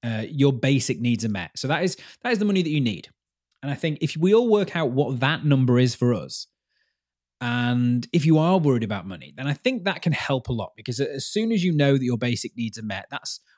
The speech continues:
quite a lot of that stress taken off you, especially if you have kids. You know, I used to worry about money a lot, and it really only started when I had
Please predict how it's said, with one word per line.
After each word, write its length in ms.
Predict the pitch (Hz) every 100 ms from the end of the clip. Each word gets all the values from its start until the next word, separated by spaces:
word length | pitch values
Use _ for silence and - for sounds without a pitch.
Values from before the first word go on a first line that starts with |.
| _
quite 400 | - - 226 202
a 60 | 160
lot 180 | 156 135
of 60 |
that 180 | 131 -
stress 300 | - 127 -
taken 340 | - 104 - 92
off 160 | - -
you, 140 | 82
especially 640 | - - - - - 151 127 _ - _
if 100 | 127
you 80 | 123
have 240 | 110 120
kids. 460 | - - 80 - - _ _ _
You 80 | 110
know, 160 | 113 -
I 140 | 143 170
used 280 | 170 147 151
to 240 | 135 120 _ _ _ _ _
worry 360 | 117 139 131 123
about 300 | 113 113 117
money 540 | 117 120 110 101 - _ _
a 80 | 120
lot, 520 | 113 120 - - - - _
and 560 | 123 117 110 107 107 - - _ _ _ _ _ _ _ _ _ _ _ _ _ -
it 140 | 147
really 340 | 139 160 185 160
only 160 | 143
started 480 | 123 147 156 151 110
when 260 | 101 123 117
I 140 | 113
had 440 | 107 - 98 90